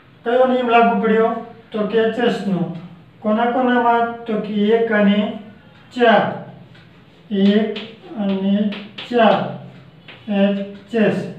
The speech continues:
બરાબર દીકરીઓ? હવે તમે તમારા આધાર વિધાનની સંખ્યા પાંચ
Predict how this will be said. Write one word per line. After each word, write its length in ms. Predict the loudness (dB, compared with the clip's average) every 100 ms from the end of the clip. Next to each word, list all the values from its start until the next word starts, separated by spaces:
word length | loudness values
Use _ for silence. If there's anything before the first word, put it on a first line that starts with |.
| -18 -20 -20 -20 -20 -20 -20 -20 -20 -20 -20 -20 -20 -20 -20 -20 -20 -14 -2
બરાબર 420 | 4 4 4 2
દીકરીઓ? 600 | -2 -2 -2 -2 -2 -6 -14 -20 -20 -20 -20 -20 -20 -20 -20 -20 -20 _ -20 _ -6
હવે 600 | 0 2 4 4 4 2 -6 -16 -20 -20 -20 -20 -20 -20 -20 -20 -18 -2
તમે 520 | 2 6 6 6 2 -2 -14 -20 -20 -10
તમારા 360 | -2 2 6 6
આધાર 280 | 4 2 0
વિધાનની 280 | -2 -4 -4
સંખ્યા 440 | -6 -8 -2 -2
પાંચ 340 | 0 0 0